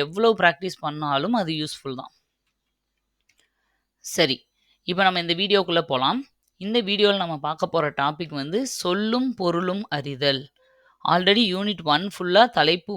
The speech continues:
வாரியா தெளிவான விளக்கம் பிளஸ் அதுக்கான பி டி எஃப்பும் கொடுத்தாச்சு. இப்ப யூனிட் டூவும் முடிக்க போறோம். யூனிட் டூனா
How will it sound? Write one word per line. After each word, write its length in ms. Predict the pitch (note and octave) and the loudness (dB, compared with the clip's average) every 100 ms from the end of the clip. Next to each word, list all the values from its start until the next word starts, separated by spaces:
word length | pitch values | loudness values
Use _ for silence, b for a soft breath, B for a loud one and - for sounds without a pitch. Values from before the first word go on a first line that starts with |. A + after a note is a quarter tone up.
| E3 | 0
வாரியா 400 | D#3 E3+ F3 A3+ C#4 _ _ _ _ _ _ | 0 2 2 0 -2 _ _ _ _ _ _
தெளிவான 380 | F3+ F#3+ G3 A3+ F#3+ | -2 2 2 2 4
விளக்கம் 440 | E3+ G3+ - C#4 C4 | 4 4 2 -2 -2
பிளஸ் 260 | G#3 B3 - E3+ | -2 -2 -2 -8
அதுக்கான 320 | D3+ E3+ F#3+ E3 | -6 -4 -4 -4
பி 80 | F#3 | -4
டி 60 | F#3 F3+ | 0 -2
எஃப்பும் 240 | - A3 | -2 -6
கொடுத்தாச்சு. 480 | E3 D#3+ E3 D#3+ A#3+ C#4+ - C#3+ | -6 -2 -2 -2 -4 -6 -8 -6
இப்ப 100 | D#3+ D#3+ | -4 -2
யூனிட் 320 | F3+ G3+ F3 - | -4 -4 -6 -4
டூவும் 380 | G3+ G#3 A#3+ C4 | -4 -2 -2 -2
முடிக்க 220 | D#3 D3 D3+ | -2 -4 -2
போறோம். 220 | C3+ C#3 D#3+ | -2 -2 -4
யூனிட் 240 | F#3+ F#3+ G#3 | -4 -4 -4
டூனா 340 | A3+ G#3 A#3+ | -4 2 0